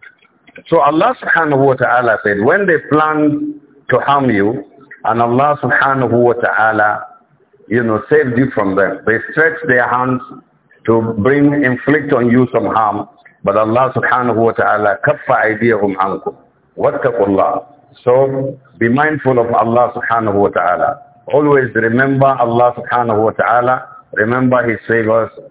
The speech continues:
and make sure that you're always acting in line with the commands of Allah subhanahu wa ta'ala.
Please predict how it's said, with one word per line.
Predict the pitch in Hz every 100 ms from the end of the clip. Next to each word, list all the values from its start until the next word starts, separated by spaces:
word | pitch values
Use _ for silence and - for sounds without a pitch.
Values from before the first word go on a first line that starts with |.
| _ _
and | 101 104 107
make | 123 135 -
sure | 117 113
that | 104 98 - - _ _ _
you're | 101 107
always | 123 147 147 143 131 123
acting | 131 135 - 123 113
in | 107 107
line | 120 117 101 92 - _ _ _ _ _ _ _ _ -
with | 110 110
the | 117
commands | 113 120 135 135 127
of | 110
Allah | 104 113 120 -
subhanahu | 110 117 113 107
wa | 107
ta'ala. | 107 104 101 92 76 -